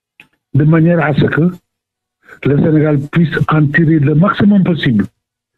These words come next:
Non seulement l'État, mais aussi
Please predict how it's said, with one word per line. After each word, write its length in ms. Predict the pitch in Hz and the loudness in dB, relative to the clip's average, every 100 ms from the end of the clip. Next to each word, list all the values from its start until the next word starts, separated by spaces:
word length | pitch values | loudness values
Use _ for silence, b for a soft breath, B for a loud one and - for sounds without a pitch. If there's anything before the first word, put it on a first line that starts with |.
| _ - | _ 0
Non 220 | 165 196 | 2 2
seulement 260 | 208 185 | 2 0
l'État, 480 | 175 156 143 156 180 - _ _ _ | 2 0 0 -2 -4 -8 _ _ _
mais 100 | 143 | 0
aussi 540 | 175 - 165 175 185 | 0 0 0 0 0